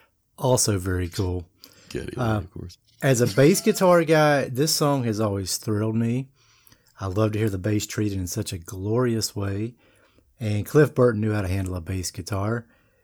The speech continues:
Speaker 1: This proves it. Also love how it kicks in about halfway through. That's a nice little jam. I gave it a nine. I think it's outstanding.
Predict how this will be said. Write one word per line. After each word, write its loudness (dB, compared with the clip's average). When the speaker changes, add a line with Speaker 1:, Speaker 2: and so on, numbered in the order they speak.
Speaker 1:
This 2
proves 4
it. 0
Also 0
love 2
how 2
it -2
kicks -4
in 2
about -2
halfway -4
through. -6
That's -6
a -8
nice -6
little -10
jam. -8
I 0
gave 6
it 2
a 2
nine. 2
I -6
think 0
it's 0
outstanding. 0